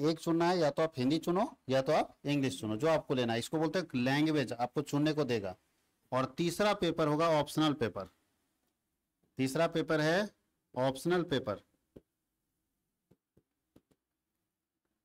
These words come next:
ऑप्शनल का मतलब होता है ऐच्छिक, आपकी इच्छा पर डिपेंड करता है कि आपको क्या चुनना है। तो ऐच्छिक सब्जेक्ट आपको बहुत सारा ऑप्शन देगा, उसमें से दो चुनना है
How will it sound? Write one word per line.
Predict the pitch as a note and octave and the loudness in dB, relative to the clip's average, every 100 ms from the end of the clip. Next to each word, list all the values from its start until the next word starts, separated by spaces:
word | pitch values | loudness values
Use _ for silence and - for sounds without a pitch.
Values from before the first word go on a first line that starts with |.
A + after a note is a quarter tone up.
| _ _ _ _ _ _ _ _ - - | _ _ _ _ _ _ _ _ -18 -4
ऑप्शनल | B2+ B2 D#3+ F3 | -4 -2 -2 -2
का | F3 | -2
मतलब | E3+ F3+ | -2 -2
होता | F3 G3 | -4 -2
है | D3 | -2
ऐच्छिक, | D3 - E3+ - - B2 | -2 -2 -4 -4 -2 0
आपकी | C3 - E3 | 0 2 -2
इच्छा | D#3 - F#3 | -2 -4 -2
पर | F3+ | 0
डिपेंड | D#3+ D#3 D#3+ D3+ | 0 0 2 2
करता | C#3+ D3+ | 0 2
है | D3 | 2
कि | D3+ | 0
आपको | C#3 D3+ | 0 -2
क्या | - C3+ | 0 0
चुनना | - A#2 G#2+ | 0 -2 -4
है। | G2 | -4
तो | - | 0
ऐच्छिक | B2+ B2+ F#3 F#3 | 0 0 -4 -4
सब्जेक्ट | D#3+ C3+ E3 D#3+ | -2 -2 -2 0
आपको | D3 - E3 | -2 -2 -4
बहुत | C#3 E3 E3 | -2 -2 2
सारा | E3+ | 2
ऑप्शन | D3+ - D3+ | 2 2 0
देगा, | B2 G2+ F#2 _ _ - | 2 0 -4 _ _ -8
उसमें | - D3+ | -2 -2
से | D#3 D3 | 0 0
दो | D#3 E3 | 0 0
चुनना | C3+ A#2 | 0 0
है | G2 | -2